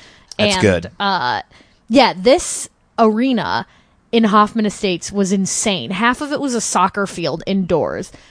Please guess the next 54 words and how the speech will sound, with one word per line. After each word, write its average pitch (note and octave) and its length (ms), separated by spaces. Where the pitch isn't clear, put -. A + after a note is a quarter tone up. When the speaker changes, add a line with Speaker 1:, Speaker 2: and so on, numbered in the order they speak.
Speaker 2:
Highest C4+ 520
ceilings A3 460
Speaker 1:
Giant G#3+ 220
Speaker 2:
in - 40
the - 60
world. A3 100
Speaker 1:
indoor G#2+ 240
soccer F#2 400
dome. F2+ 320
Speaker 2:
Um, F#3+ 640
one B3+ 220
of D4+ 40
those C#4+ 160
places A3+ 460
where G3+ 160
there G3 200
are G3 60
just F#3 280
always F#3+ 340
children F#3+ 560
balloons G3+ 640
in G#3 120
the G3 60
ceiling. A3+ 540
Speaker 1:
Yes. G2+ 440
Speaker 2:
And G#3 160
that's G#3+ 300
very A#3 440
eerie G3+ 420
at, F#3 100
like, F#3+ 220
eleven F#3+ 280
o'clock G3+ 320
at G3 60
night F#3 240
for - 80
some A3 220
reason G#3+ 260
to A#3+ 100
me, A#3+ 220
where, G3 160
like, G2+ 160
I G3 60
just F#2+ 140
Speaker 1:
Mm-hmm. G2+ 40
Speaker 2:
kept - 180
looking F3 320
at G3+ 140
'em G3+ 80
and F3+ 120
being E3+ 180
like, D#3 160
"Whoa, D#3 500
whoa, D#3+ 600